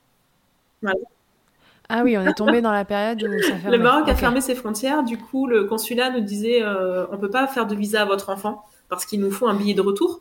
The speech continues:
Speaker 1: si vous voulez un visa. » Et, euh, ce même consulat nous disait, « On peut pas vous mettre sur la liste des rapatriements puisque votre fille n'est pas française, elle n'a pas de visa. »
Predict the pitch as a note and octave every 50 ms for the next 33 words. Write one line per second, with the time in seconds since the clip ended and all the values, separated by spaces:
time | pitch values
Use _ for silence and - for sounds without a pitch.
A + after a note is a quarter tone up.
0 | - _ - - G#3+ G3 G3 G3 G3 F3+ F#3 F3+ F#3 F#3 G#3+ - - - - _
1 | _ _ _ - - - - - - _ _ _ _ G#3+ A3 A3+ G#3+ G3+ F#3+ F#3+
2 | - - G3+ G3+ A#3 C#4 D4 C#4+ C#4 C4+ A#3+ A#3+ - A#3+ A3+ B3+ D#4+ D4+ C4 A#3
3 | - G3 - - A#3+ C#4+ D4+ - A3+ G#3+ G#3 G3 B3+ C4+ C4 B3+ A#3+ A#3+ B3 B3
4 | - A3+ G3+ G3+ G#3+ A3+ G#3+ G#3 G3+ G3 G3+ G3+ G#3 G3+ G3+ - - G#3+ A3 C#4+
5 | D#4 - A#3 - - G#3+ F#3 F#3+ G3 - - D4 C#4 C4+ - A3+ G#3 - - A3
6 | G#3+ - C#4+ D4+ C4+ A#3 G#3+ G#3 G#3 A#3 A3 G#3 G3+ G3 F3+ - -